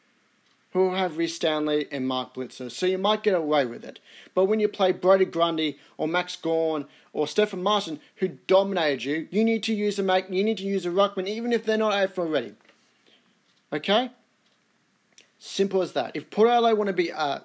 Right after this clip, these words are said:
real contender this year, swallow your pride, Kenny, and use a, a ruckman that's not A F L ready, because the next few weeks for Port Adelaide fans, for those who want to know, is not exactly the easiest road.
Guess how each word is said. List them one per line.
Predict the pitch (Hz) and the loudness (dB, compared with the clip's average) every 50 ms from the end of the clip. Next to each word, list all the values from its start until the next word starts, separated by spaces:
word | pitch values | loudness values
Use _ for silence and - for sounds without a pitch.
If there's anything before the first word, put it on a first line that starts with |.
| _ | _
real | - 170 226 226 | -4 -2 -2 0
contender | - 220 196 - - 196 196 185 | -2 -2 -4 -2 -2 -2 -2 -2
this | 175 175 - - | -4 -6 -6 -4
year, | 185 180 175 175 - - - - - - - _ _ _ _ | -4 -4 -4 -4 -8 -16 -20 -20 -20 -20 -20 _ _ _ _
swallow | - - - - - 165 185 214 233 240 | -14 -10 -10 -10 -2 0 2 4 4 2
your | 247 240 233 220 | 2 2 0 -2
pride, | - - - 190 180 180 175 - | -2 -2 2 4 4 4 4 0
Kenny, | - - 180 180 202 247 269 - _ _ _ _ _ _ _ _ _ _ _ _ _ _ _ _ _ _ _ _ _ _ - - - - | -4 -4 -2 0 0 -2 -4 -6 _ _ _ _ _ _ _ _ _ _ _ _ _ _ _ _ _ _ _ _ _ _ -20 -20 -8 -2
and | 185 175 170 170 160 | -2 0 0 -2 -4
use | 160 175 202 208 208 208 202 - - | -4 -4 -2 0 0 0 -2 -2 -4
a, | 170 151 156 156 147 - _ _ _ | -4 -4 -4 -4 -8 -12 _ _ _
a | - 156 | -4 -2
ruckman | 143 139 131 147 196 226 226 - 214 220 220 202 | -2 -4 2 2 4 4 4 2 -2 -2 0 2
that's | 180 156 - - - 165 | 0 0 0 -4 -8 -6
not | 156 170 196 220 214 | -2 2 2 2 2
A | 202 190 180 | 2 2 0
F | 175 - - | 0 -2 -6
L | 165 151 | -6 -4
ready, | 139 135 120 120 | -4 -4 -4 -6
because | 123 120 151 151 - 190 185 | -6 -8 -6 -4 -4 -4 -4
the | - 190 | -4 -4
next | 220 247 240 - | -4 -4 -4 -6
few | - 208 214 208 | -8 -4 -4 -2
weeks | 196 196 196 - | 0 -2 -2 -4
for | 196 180 | -8 -10
Port | - - 202 202 | -6 -4 -2 0
Adelaide | 185 180 175 165 147 | 0 0 0 -4 -6
fans, | - - 185 180 190 214 240 240 233 - - | -4 -2 0 0 0 0 -2 -4 -4 -6 -14
for | - - | -16 -6
those | 156 165 170 165 - | -2 -2 -2 -2 -2
who | 175 160 | -4 -6
want | 151 151 185 185 | -2 -2 -2 -2
to | 175 | -2
know, | 160 156 170 185 202 196 196 - _ _ _ _ _ _ _ | -2 -2 0 0 -2 -2 -6 -12 _ _ _ _ _ _ _
is | - 220 208 | -2 -2 0
not | 226 240 233 | 2 2 2
exactly | 233 202 - 214 202 196 202 196 185 170 | 0 2 4 4 4 4 4 2 2 2
the | 160 165 185 - - - 214 | 2 -2 -8 -10 -8 -6 -6
easiest | 202 190 190 190 185 175 - | -6 -4 -2 -4 -4 -4 -6
road. | 165 165 156 143 120 110 113 110 - | -4 0 0 0 0 -2 -6 -12 -16